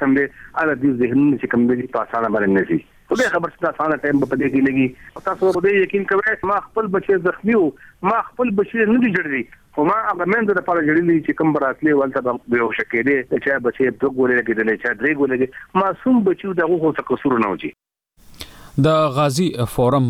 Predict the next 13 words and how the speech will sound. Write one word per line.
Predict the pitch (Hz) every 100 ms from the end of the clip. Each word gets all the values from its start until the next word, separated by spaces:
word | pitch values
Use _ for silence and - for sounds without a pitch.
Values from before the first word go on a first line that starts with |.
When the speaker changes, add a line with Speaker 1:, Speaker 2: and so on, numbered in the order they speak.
| 135
Speaker 2:
مشر | 160 147 131 135
اکبر | 104 113 -
خان | 131
و | 92
چې | - 113 107 110
مشال | - 151 120 120
راډیو | 117 113 107 107
سره | - 113
ځانګړې | 104 98 101 98 95
مرکه | 95 - 98
کوله. | 101 98 101 98
درنو | 107 113
اوریدونکو، | 110 110 143 139 147